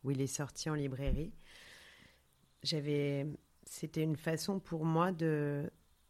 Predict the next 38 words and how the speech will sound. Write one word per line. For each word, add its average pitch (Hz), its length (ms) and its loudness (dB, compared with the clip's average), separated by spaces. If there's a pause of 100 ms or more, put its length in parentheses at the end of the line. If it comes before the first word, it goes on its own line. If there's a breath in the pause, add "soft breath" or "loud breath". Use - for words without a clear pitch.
(400)
de 147 160 2
rendre 170 400 6
à 165 80 8
l'univers 160 580 4
ce - 120 -6
dont 147 180 0
j'avais 139 240 0
plus 165 220 -4
besoin, 151 480 2
des 143 240 0
expériences 143 580 -2
passées, 165 600 0
des, 139 400 -2 (840 soft breath)
des 139 180 2
ressentis, 147 800 2
des 147 140 0
traumas, 156 680 4
des 151 280 2
choses 160 280 -4
que 165 100 -6
j'avais 139 260 2
vécues, 175 640 4
que 151 120 0
je, 135 560 2 (920 loud breath)
dont, 127 280 2
dont 143 200 4
j'avais 147 300 4
besoin 156 360 6
de 175 60 6
me 165 140 6
libérer, 165 640 4
un 165 100 4
peu 165 140 -2
comme 151 260 0
des 135 260 -2
entraves 156 580 2
ou 143 60 0
des, 135 260 4